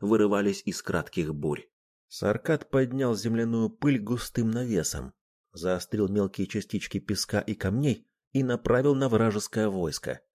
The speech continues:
Если нам удастся покосить людские ряды, то ментилийская армия, стоявшая за нами,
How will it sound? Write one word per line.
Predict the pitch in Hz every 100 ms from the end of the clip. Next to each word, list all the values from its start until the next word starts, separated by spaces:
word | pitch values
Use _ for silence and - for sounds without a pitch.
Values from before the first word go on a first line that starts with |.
| _ _ _ _
Если | - 101 - -
нам | 104 107 107
удастся | 117 107 101 - -
покосить | - - 110 - 98
людские | 98 107 - 113 101
ряды, | 101 104 151 117 - -
то | -
ментилийская | 127 127 117 120 135 - 123 -
армия, | 135 151 127 92
стоявшая | - 92 85 - 87
за | 92
нами, | 92 87 82